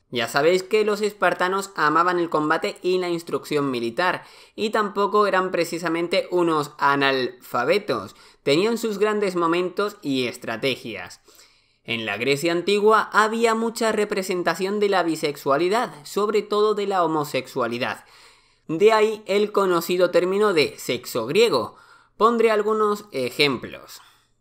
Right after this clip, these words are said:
Zeus, <laughs> que ya sabéis que Zeus se ha tirado a media civilización griega, y a la otra mitad creo que también, la verdad. En fin, uno de sus amantes favorito era un joven troyano,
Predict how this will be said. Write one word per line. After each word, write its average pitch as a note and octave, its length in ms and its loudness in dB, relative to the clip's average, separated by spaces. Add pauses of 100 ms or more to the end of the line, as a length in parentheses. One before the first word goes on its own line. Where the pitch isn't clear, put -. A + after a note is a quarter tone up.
(140)
Zeus, F#3+ 600 6 (120)
<laughs> D3+ 140 -8
que C#3+ 160 2
ya E3 160 2
sabéis F#3+ 480 0 (340)
que C#3+ 160 2
Zeus F#3 300 0
se G3 140 0
ha F#3+ 80 -2
tirado G3 320 2
a F3+ 80 4
media F#3 380 2
civilización C#3 760 0
griega, D#3+ 560 0
y G#3 120 0
a G#3+ 60 4
la G#3+ 120 4
otra G3+ 180 -2
mitad F#3+ 380 0 (140)
creo F#3 260 2
que F3 80 -2
también, A#2+ 400 -6
la G#2 100 -6
verdad. D3 280 -4 (380)
En F#3 300 4
fin, F#3 460 0 (120)
uno B3 220 4
de B3 100 4
sus A3+ 200 -4
amantes G3 400 0
favorito G3 680 0
era G#3 460 0
un G3 220 0
joven G3 400 0
troyano, E3+ 500 0